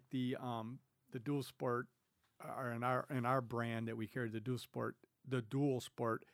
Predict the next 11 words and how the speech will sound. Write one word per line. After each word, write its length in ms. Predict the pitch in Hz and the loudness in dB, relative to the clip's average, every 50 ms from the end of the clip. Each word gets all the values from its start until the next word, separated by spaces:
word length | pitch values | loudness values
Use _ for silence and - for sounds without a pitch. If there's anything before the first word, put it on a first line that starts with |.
| _ _ _ _ _ - | _ _ _ _ _ -4
is, 140 | 120 120 131 - | -4 -4 -2 -2
is 260 | 139 123 113 110 127 - - | -4 -4 -4 -6 -6 -8 -8
a 60 | 117 | -8
pretty 560 | - - - 147 139 127 120 117 113 113 - - - | -8 -6 -2 0 2 2 2 2 0 -2 -4 -6 -2
versatile 560 | - 123 120 - - 120 - - 120 107 101 | 0 0 0 0 -2 -6 -6 -4 -4 -4 -4
bike. 380 | 95 113 107 104 101 104 - - - - - - - _ - | -2 -2 -2 -2 -2 -4 -8 -12 -20 -20 -20 -20 -20 _ 0
Now 300 | 139 135 127 123 113 117 - | 4 4 6 6 4 4 2
on 160 | 143 139 135 | 2 2 4
the 160 | 127 127 127 | 4 4 4
F 220 | 127 123 - - | 4 2 0 0
X 340 | 143 131 120 - - - - | 0 0 0 0 -4 -8 -8